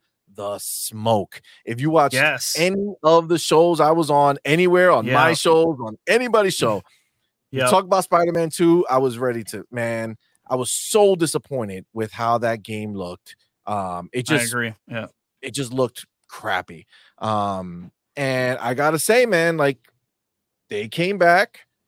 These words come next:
Speaker 1: They, he said it. You, you heard him. He said, "Thank you all for the feedback." The feedback was, "Your shit
Speaker 2: Mm.
Speaker 1: looks whack. All right, get your shit together." And,
Speaker 2: Yeah.
Speaker 1: uh, they did. They did, because the graphics were clearly enhanced, uh,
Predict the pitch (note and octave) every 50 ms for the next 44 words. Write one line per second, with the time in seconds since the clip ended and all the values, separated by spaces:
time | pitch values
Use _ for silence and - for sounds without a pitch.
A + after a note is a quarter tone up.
0 | _ _ - B2 A#2+ F#2+ - D2 - F2 A#2 E3 E3 - - G#3+ A#3 F#3 C#3+ A2
1 | - - - A2+ A#2+ C3+ A2+ G#2 B2 C#3+ C#3+ C3 E3+ G#3 A#3 G3+ C#3+ A2+ F#2+ F#2
2 | G#2 B2 B2 C#3 B2+ G2+ - - D#3+ F3 E3+ - G3+ F#3+ F3+ F3 F3 E3 E3 F3
3 | D#3 D3 B2+ - F#3+ G#3 A3 G3+ A#2+ G2 F#2 - _ _ - - _ _ - A2+
4 | - - A#3 D#4+ F4+ C#4 A3 F3 D#3 C3 C#3+ D3 D3 D3 C#3+ C#3 C3+ - - -
5 | _ _ B2+ C3+ C#3 C3+ C3 B2+ B2+ B2 A#2+ A#2+ C#3 D#3 D#3 - - - _ -
6 | - C#3+ A2+ E2 - _ _ _ _ _ _ _ _ A#2 B2 C3+ D3 C#3 - A2+
7 | - - F3+ F#3 - D#3+ E3 D3 - - F3+ D3+ - - D#3 C3+ C#3 C#3 B2 A2+
8 | G#2 F2+ - _ - - - _ _ _ - C3 C3+ C#3 C#3+ C#3 C#3 C#3 C#3+ C#3+
9 | C#3+ C#3+ C#3 C#3 C#3+ C#3+ - - _ _ - D#3 E3+ F#3+ C4 C#4 - - - _
10 | _ _ _ A2+ E3 F3+ F3+ F#3+ E3+ B2+ - - - B2+ - C#3+ C#3+ C#3 C3+ A#2
11 | G#2+ B2+ A2+ F#2 A#2+ C3 C#3 D3+ D3 - E3 D3 - - - C3 C3 A#2+ - -
12 | - - - F3+ F#3+ G3+ G3 F#3 E3+ D3+ C#3 B2 A2 G2+ - _ _ _ _ _
13 | _ _ _ - C3 A#2 G#2 F#2 A#2+ G#2+ G2 G2 G2 - - - - - A2+ A2+
14 | A2+ G#2+ G#2 G2+ G2 F#2+